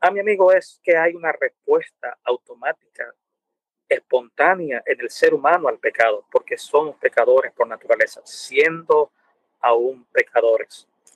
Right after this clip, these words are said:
Entonces somos pecadores por naturaleza. Pero quiero mostrar algo más en este contexto que hemos leído. Dice, versículo diez, siendo enemigos,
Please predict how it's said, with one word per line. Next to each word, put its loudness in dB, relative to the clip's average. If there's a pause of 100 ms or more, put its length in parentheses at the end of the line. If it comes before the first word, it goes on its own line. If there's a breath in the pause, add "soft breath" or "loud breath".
(640 loud breath)
Entonces 0
somos 0
pecadores 2
por -4
naturaleza. -4 (800 soft breath)
Pero 4
quiero 2 (760)
mostrar 2
algo 2
más 0
en -6
este -8
contexto -4
que 2
hemos -4
leído. -4 (1000 soft breath)
Dice, 2 (160)
versículo 0
diez, 0
siendo -2 (680)
enemigos, -12